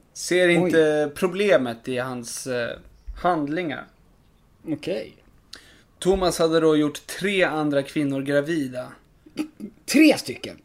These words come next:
Speaker 1: Tre stycken och var väldigt glad över det.
Speaker 2: Ah,
Speaker 1: Sam
Speaker 2: jaså,
Speaker 1: skulle
Speaker 2: han
Speaker 1: få olika syskon.
Speaker 2: <laughs> Ja.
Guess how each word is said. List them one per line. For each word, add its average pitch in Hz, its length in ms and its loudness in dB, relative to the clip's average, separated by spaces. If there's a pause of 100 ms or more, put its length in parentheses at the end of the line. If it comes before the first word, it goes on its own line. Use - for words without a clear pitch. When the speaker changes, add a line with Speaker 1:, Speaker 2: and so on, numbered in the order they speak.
(120)
Speaker 1:
Tre 202 300 0
stycken 170 540 -2
och 156 380 -6
var 147 240 0
väldigt 143 280 0
glad 156 520 -2
över 123 140 -14
det. 131 120 -18 (1000)
Speaker 2:
Ah, 165 120 -4
Speaker 1:
Sam 156 220 4
Speaker 2:
jaså, 180 320 2
Speaker 1:
skulle 160 140 4
Speaker 2:
han 156 100 4
Speaker 1:
få 151 380 -4
olika 151 440 -2
syskon. 156 560 -10
Speaker 2:
<laughs> - 1600 0
Ja. 147 340 -4